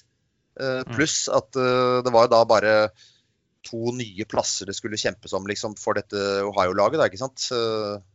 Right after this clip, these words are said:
Speaker 1: så det var på en måte,
Speaker 2: Mm.
Speaker 1: ja. Så det så jeg ikke på som egentlig noen sånn reell mulighet, da. Eh, spesielt ikke, for jeg hadde jo ikke kunnet vise meg frem på noen som helst måte, og,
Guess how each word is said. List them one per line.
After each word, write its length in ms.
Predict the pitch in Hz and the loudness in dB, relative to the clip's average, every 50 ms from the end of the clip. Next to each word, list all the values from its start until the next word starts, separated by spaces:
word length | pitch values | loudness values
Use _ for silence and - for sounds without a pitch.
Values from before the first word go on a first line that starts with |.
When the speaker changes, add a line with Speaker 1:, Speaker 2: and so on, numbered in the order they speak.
| _ _ _ | _ _ _
Speaker 1:
så 20 | |
det 80 | - 110 | -12 -10
var 80 | 110 107 | -10 -10
på 140 | - 110 - | -10 -10 -10
en 80 | 123 | -10
måte, 80 | 123 113 | -12 -12
Speaker 2:
Mm. 100 | 104 101 _ _ - - | -14 -18 _ _ -4 -4
Speaker 1:
ja. 80 | 87 - _ - _ _ _ _ _ - | -4 -4 _ -20 _ _ _ _ _ -8
Så 920 | - 143 131 127 127 127 127 123 123 120 120 120 113 110 113 113 110 107 101 98 _ _ _ _ _ _ _ | -4 0 2 4 4 4 4 4 4 4 4 4 2 0 -4 -4 -6 -6 -10 -20 _ _ _ _ _ _ _
det 160 | - 131 143 151 - | 2 4 4 4 4
så 240 | - - 113 101 | 2 2 4 4
jeg 100 | 95 92 | 4 2
ikke 140 | - - 101 | 2 -2 -6
på 100 | 117 113 | -6 -6
som 140 | - 113 107 | -6 -4 -4
egentlig 260 | 107 98 - - 107 | -4 -4 -4 -6 -8
noen 280 | 107 107 104 104 104 101 | -6 -6 -8 -8 -10 -8
sånn 360 | - 107 98 98 98 98 98 98 _ _ _ _ _ _ _ _ _ _ _ _ _ _ _ _ _ _ _ _ _ - | -6 -6 -6 -6 -8 -14 -14 -16 _ _ _ _ _ _ _ _ _ _ _ _ _ _ _ _ _ _ _ _ _ -14
reell 400 | - 104 104 101 90 92 98 101 101 | -8 -4 -2 -2 -2 -2 -4 -6 -8
mulighet, 340 | 107 104 92 85 104 123 - - | -8 -6 -4 0 -2 -2 -2 -2
da. 100 | - - _ _ _ _ - | -8 -8 _ _ _ _ -16
Eh, 300 | 101 104 101 101 98 98 95 98 | -12 -10 -10 -10 -10 -10 -12 -14
spesielt 360 | - - 107 - 107 107 - - | -14 -12 -6 -4 -4 -2 -2 -4
ikke, 140 | - - 92 | -6 -6 -4
for 80 | 101 110 | -2 0
jeg 80 | 107 107 | 0 0
hadde 120 | 95 95 | 0 -2
jo 20 | 98 | -6
ikke 220 | - 139 135 120 _ - | -6 -8 -8 -10 _ -8
kunnet 220 | - 139 123 110 117 | -8 -8 -8 -4 -6
vise 180 | 107 92 - 95 | -6 -6 -6 -8
meg 100 | 87 90 | -6 -6
frem 100 | 104 101 | -6 -8
på 120 | - 107 | -8 -10
noen 100 | 107 104 | -10 -10
som 100 | - - | -8 -8
helst 120 | 107 101 113 | -10 -6 -8
måte, 200 | 110 - - 117 | -6 -2 0 0
og, 280 | 110 107 104 104 104 | 0 0 0 -2 -4